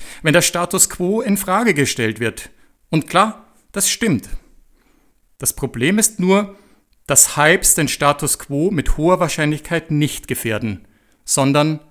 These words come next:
zementieren. Die Verbreitung vermeintlich revolutionärer Unterrichtsmethoden mit hippen Namen über nicht reviewte Buchpublikationen und unter Ausblendung von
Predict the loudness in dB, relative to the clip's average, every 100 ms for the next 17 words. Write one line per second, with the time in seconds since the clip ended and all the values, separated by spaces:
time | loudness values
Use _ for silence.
0 | _ -4 -2 -2 -8 -8 -8 -8 -10 _
1 | _ _ _ _ _ _ _ _ _ _
2 | _ _ _ -4 -2 -2 2 2 4 2
3 | 0 -2 -2 0 2 2 0 -6 -4 0
4 | 2 2 2 0 -2 -2 -2 -2 -2 -4
5 | -6 -8 -6 -6 -4 -4 -4 -2 -4 -4
6 | -6 -6 0 2 2 0 0 -2 -6 -12
7 | -20 -14 -2 2 4 4 2 0 -2 -2
8 | -4 -4 -8 -6 -8 -6 -6 -6 -4 -4
9 | -4 -4 -4 -4 -6 -8 _ _ -20 _
10 | -4 0 0 -2 -2 0 0 0 -2 0
11 | 0 -4 -4 -2 0 0